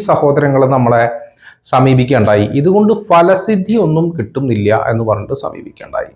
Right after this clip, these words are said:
അപ്പൊ അതിന്റെ കാരണത്തിനെ പറ്റിയിട്ട് നമ്മൾ ചിന്തിച്ചപ്പോ, സ്വാമിയിലേക്ക് ചിന്തിച്ചപ്പോ സ്വാമി പറഞ്ഞൊരു കാര്യം എന്താണെന്ന് വെച്ചാല്, എൻ്റെ ഒരു കരുശക്തിയോ എൻ്റെ ഒരു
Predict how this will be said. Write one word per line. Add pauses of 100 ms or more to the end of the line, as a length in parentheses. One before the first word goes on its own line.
(1800)
അപ്പൊ
അതിന്റെ (100)
കാരണത്തിനെ
പറ്റിയിട്ട്
നമ്മൾ (260)
ചിന്തിച്ചപ്പോ, (160)
സ്വാമിയിലേക്ക്
ചിന്തിച്ചപ്പോ
സ്വാമി
പറഞ്ഞൊരു
കാര്യം
എന്താണെന്ന്
വെച്ചാല്, (560)
എൻ്റെ
ഒരു
കരുശക്തിയോ (200)
എൻ്റെ
ഒരു